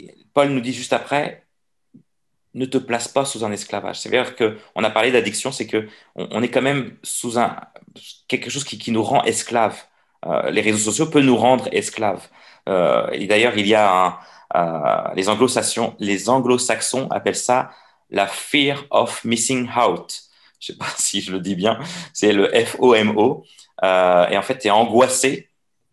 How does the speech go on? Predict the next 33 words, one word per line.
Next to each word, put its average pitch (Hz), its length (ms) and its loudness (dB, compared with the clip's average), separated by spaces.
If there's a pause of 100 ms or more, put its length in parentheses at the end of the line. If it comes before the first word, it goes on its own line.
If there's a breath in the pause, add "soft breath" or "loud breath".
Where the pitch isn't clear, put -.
(160)
euh, 90 120 -4
pour - 220 -8
savoir 120 600 0
si - 140 -12
t'as 113 100 0
pas 120 120 4
loupé 123 420 2
une 113 100 2
information, 104 540 -2
t'as 113 160 -4
pas 123 180 2
loupé 120 460 0
quelque - 160 -16
chose 110 140 -6
d'important, 101 580 -4 (320 loud breath)
euh, 87 380 2
un, 90 320 2
un 95 120 -2
S 95 200 -2
M 90 100 -2
S 95 280 -2
ou 98 80 -2
un 87 100 0
petit 87 160 -8
message 98 400 -2
à 92 40 -2
droite 90 220 -6
à 90 80 -2
gauche, 107 220 -8
t'as 98 100 0
besoin 110 440 0
de 98 100 -2
cela. - 320 -10